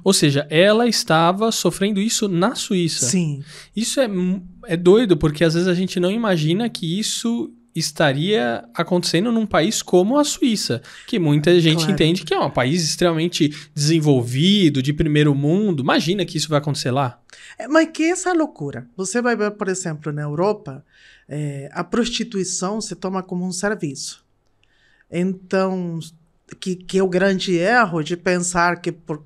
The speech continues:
Speaker 2: um exemplo, a Holanda tá permitido a prostituição como um serviço.
Speaker 1: Por exemplo, Amsterdã,
Speaker 2: É,
Speaker 1: que é alto,
Speaker 2: um
Speaker 1: assim.
Speaker 2: grande exemplo disso.
Speaker 1: Uhum.
Speaker 2: Isso não priva que a quantidade de casos de tráfico de pessoas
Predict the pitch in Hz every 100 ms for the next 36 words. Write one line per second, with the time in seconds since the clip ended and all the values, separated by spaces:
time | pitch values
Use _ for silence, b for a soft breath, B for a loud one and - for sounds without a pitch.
0 | - 175 165 165 160 147 151 151 180 180
1 | 139 123 117 b b b b b b -
2 | 160 180 175 185 190 - 180 175 185 -
3 | 202 202 196 196 214 - 160 185 196 202
4 | 202 185 220 220 143 - - - - 139
5 | 131 143 180 175 - 180 135 113 - _
6 | 185 160 143 123 135 143 147 139 117 190
7 | 190 190 185 180 185 190 220 - 185 185
8 | 240 208 143 110 - - B 139 175 B
9 | _ 269 339 440 - 202 185 185 302 -
10 | 202 240 233 185 175 175 190 190 190 196
11 | 165 170 269 269 196 165 160 175 214 247
12 | 160 - - - 156 262 - 226 175 165
13 | - 147 147 - 226 269 135 143